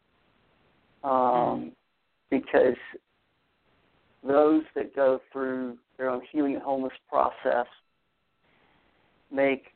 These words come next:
Speaker 1: not only themselves better, but in some way, shape, or form, I believe they make the world a better place, too.
Speaker 2: Hmm. Yes, I agree, and I think that it takes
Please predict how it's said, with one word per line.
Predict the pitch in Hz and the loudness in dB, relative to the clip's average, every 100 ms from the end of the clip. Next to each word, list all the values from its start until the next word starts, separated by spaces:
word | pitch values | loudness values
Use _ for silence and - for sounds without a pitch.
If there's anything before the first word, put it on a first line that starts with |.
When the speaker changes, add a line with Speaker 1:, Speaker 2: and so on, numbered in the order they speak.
| _ _ - | _ _ -8
Speaker 1:
not | - | -4
only | 135 135 127 127 - | -2 0 -2 -4 -8
themselves | 127 127 - 135 135 139 - | -8 -4 2 4 4 0 -6
better, | 131 117 110 - _ _ _ _ _ _ _ - - _ | -4 -4 -6 -12 _ _ _ _ _ _ _ -20 -20 _
but | 139 | -4
in | 143 - | -2 0
some | 175 | 0
way, | 175 156 | 0 -2
shape, | 151 135 | -6 -12
or | - | -8
form, | 139 123 | -4 -2
I | 120 | 0
believe | 131 131 | 0 -2
they | 127 | -4
make | 123 120 | -6 -8
the | 123 | -8
world | 113 120 117 - | -4 -4 -4 -6
a | - | -10
better | 107 | -12
place, | - - - - - | -12 -12 -12 -16 -20
too. | - - _ _ _ _ _ _ _ _ _ | -20 -20 _ _ _ _ _ _ _ _ _
Speaker 2:
Hmm. | 190 196 143 135 131 _ _ _ _ _ _ _ _ _ - - - - _ _ _ _ _ _ | -12 -10 -12 -14 -20 _ _ _ _ _ _ _ _ _ -20 -20 -20 -20 _ _ _ _ _ _
Yes, | 156 165 185 - - - | -6 2 2 0 -12 -6
I | 170 | -2
agree, | 160 160 160 165 202 262 | 0 0 0 0 0 -2
and | 170 170 | 0 0
I | 170 | 0
think | 214 214 - _ - | -4 -4 -8 _ 0
that | 170 165 160 - - | 4 6 4 0 -6
it | 165 - | -8 -6
takes | 180 - | -6 -6